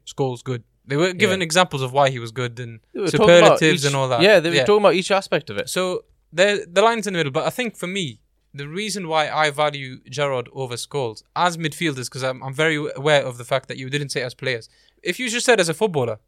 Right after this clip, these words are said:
Speaker 1: Gerrard all day, by the way. Like, there's, there's not even a debate that Gerrard was a better footballer. He could do so much more with the football than Scholes could.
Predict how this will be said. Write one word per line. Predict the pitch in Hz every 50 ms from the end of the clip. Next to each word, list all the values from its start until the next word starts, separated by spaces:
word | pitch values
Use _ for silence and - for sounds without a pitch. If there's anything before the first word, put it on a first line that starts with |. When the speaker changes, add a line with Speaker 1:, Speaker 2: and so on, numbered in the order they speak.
| _ _ _
Speaker 1:
Gerrard | 127 135 139 135 123 110
all | - 101 123 123 117
day, | 110 117 110
by | 107 110 113
the | 110 110
way. | 110 110 113
Like, | 113 117 113 - _
there's, | 135 127 120 - - _ _ _ _ _ _
there's | - 143 139
not | 156 170 180 175 -
even | 180 165 160 151 139
a |
debate | 123 120 127 117 113 139 147 151 143
that | 135 131 120
Gerrard | 143 135 123
was | 120 120
a | 117
better | 120 135 120
footballer. | - - 131 117 117 117 117
He | 127 160
could | 165 - 127
do | 131
so | 120 - - 185 180
much | 170 160 -
more | 175 165
with | 151 135
the | 123
football | - - 151 131 123 117
than | 117 110
Scholes | - - 131 123 120 -
could. | - - 127 110